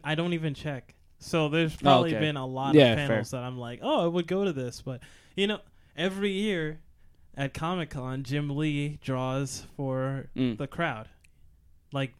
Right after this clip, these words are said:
Speaker 1: draws for a panel.
Speaker 2: Right.
Speaker 1: And I would definitely love to see that.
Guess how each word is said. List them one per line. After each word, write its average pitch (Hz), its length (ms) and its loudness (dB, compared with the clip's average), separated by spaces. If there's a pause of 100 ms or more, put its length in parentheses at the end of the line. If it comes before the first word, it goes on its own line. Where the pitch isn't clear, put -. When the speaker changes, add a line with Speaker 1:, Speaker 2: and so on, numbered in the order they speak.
(100)
Speaker 1:
draws 139 340 -2
for 135 140 -4
a 123 60 -6
panel. 123 340 -8
Speaker 2:
Right. 117 240 -2 (440)
Speaker 1:
And 139 220 -4
I 139 100 -6
would 147 200 -6
definitely 175 400 -2
love 123 200 -6
to 120 60 -10
see 123 180 -12
that. 107 260 -12